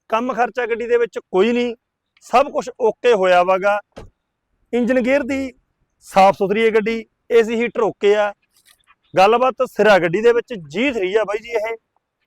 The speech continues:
ਦੋ ਹਜ਼ਾਰ ਸਤਾਈ ਤੋਂ ਲੈ ਕੇ ਦੋ ਹਜ਼ਾਰ ਅਠਾਈ ਦੇ ਵਿੱਚ ਵਿੱਚ ਗੱਡੀ ਦੀ ਪਾਸਿੰਗ ਆ।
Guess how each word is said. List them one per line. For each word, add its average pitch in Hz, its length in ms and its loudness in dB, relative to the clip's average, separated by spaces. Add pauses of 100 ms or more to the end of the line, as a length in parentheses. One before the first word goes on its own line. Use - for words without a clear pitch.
(480)
ਦੋ 226 140 6
ਹਜ਼ਾਰ 254 180 4
ਸਤਾਈ 233 320 -4
ਤੋਂ 240 140 -2
ਲੈ 240 80 -2
ਕੇ 240 120 -4
ਦੋ 220 140 -2
ਹਜ਼ਾਰ 240 140 0
ਅਠਾਈ 208 280 -2
ਦੇ 214 100 2
ਵਿੱਚ 214 200 -2
ਵਿੱਚ 208 180 -4
ਗੱਡੀ 202 220 -2
ਦੀ 220 100 -8
ਪਾਸਿੰਗ 180 400 -2
ਆ। 196 140 0